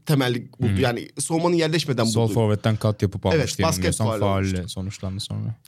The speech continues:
Speaker 1: Ne değişti? On beş dakikada oyuncular planı mı unuttu? E, ne oldu? Ya da bir anda uygulamaktan vazgeçmediler. Çünkü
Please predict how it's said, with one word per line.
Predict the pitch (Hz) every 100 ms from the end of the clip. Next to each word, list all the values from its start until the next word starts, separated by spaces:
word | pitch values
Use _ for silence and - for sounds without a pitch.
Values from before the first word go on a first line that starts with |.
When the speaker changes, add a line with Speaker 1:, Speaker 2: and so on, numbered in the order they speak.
| -
Speaker 1:
Ne | 190 269
değişti? | 403 277 - 107 104 - - _
On | - 226
beş | 240 233
dakikada | 240 - 202
oyuncular | 160 151 190 190 214 156
planı | 147 127 170
mı | 302
unuttu? | 349 349 302 370 - - _ _
E, | 135
ne | 156
oldu? | 233 320 143 92 - - -
Ya | 151
da | 226 175
bir |
anda | 220 220 240 131 - _
uygulamaktan | 160 165 190 196 226 247
vazgeçmediler. | 165 113 - 92 -
Çünkü | -